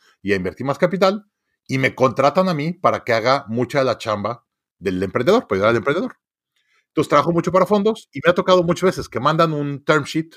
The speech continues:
digamos, de inversión, y dicen, "Van veinte millones de dólares de inversión", y ahí van trescientos mil dólares más, etiquetados a Daniel Marcos, para que te coache durante tres años.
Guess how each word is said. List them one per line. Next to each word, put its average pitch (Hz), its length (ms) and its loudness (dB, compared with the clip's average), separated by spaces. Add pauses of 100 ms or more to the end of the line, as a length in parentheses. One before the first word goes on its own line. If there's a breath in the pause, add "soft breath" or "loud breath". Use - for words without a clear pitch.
(140)
digamos, 110 420 -6
de 95 60 -8
inversión, 220 560 -4 (480)
y 139 60 -2
dicen, 123 200 -2
"Van 147 220 2
veinte 185 260 2
millones 165 220 0
de 151 60 2
dólares 139 240 2
de 135 40 -6
inversión", 247 520 -2 (500)
y 127 100 0
ahí 151 100 4
van 151 400 0
trescientos - 380 -6
mil 151 120 -2
dólares 143 300 2
más, 240 380 -8 (220)
etiquetados 131 1000 -2
a 101 100 -2
Daniel 110 300 0
Marcos, 170 500 -4 (440)
para 104 160 0
que 95 100 -12
te - 220 -14
coache 104 320 0
durante 113 260 0
tres - 220 -18
años. - 320 -20